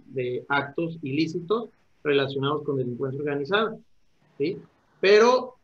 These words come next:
la, para efectos de la suspensión provisional y definitiva en materia de amparo, la pro-, la, la suspensión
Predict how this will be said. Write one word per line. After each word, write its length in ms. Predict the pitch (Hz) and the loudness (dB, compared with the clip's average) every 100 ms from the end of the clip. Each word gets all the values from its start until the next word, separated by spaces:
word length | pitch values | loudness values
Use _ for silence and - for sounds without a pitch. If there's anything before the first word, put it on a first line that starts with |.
| _ | _
la, 340 | 180 156 151 | 4 6 4
para 140 | 156 151 | 4 4
efectos 400 | 151 214 - 254 | 4 0 0 0
de 100 | 214 | 2
la 140 | 170 | 2
suspensión 760 | - 147 - 143 135 175 190 214 | -2 -6 -2 -2 0 -2 -2 2
provisional 580 | 214 185 - 147 160 | 4 4 0 -4 -2
y 60 | 175 | 0
definitiva 560 | 156 143 135 131 160 147 | -2 -2 -6 -2 0 0
en 80 | |
materia 360 | 131 120 165 185 | -2 -2 -2 0
de 100 | 185 | 0
amparo, 440 | 180 175 165 165 165 _ _ _ _ _ | 0 0 0 0 -8 _ _ _ _ _
la 260 | 131 139 135 | -2 -2 0
pro-, 260 | 147 151 151 | 2 2 2
la, 440 | 143 139 139 139 | 2 4 4 2
la 140 | 139 143 | 0 -2
suspensión 960 | 156 139 160 147 139 170 175 196 190 | -2 -4 -2 -2 0 0 2 0 -4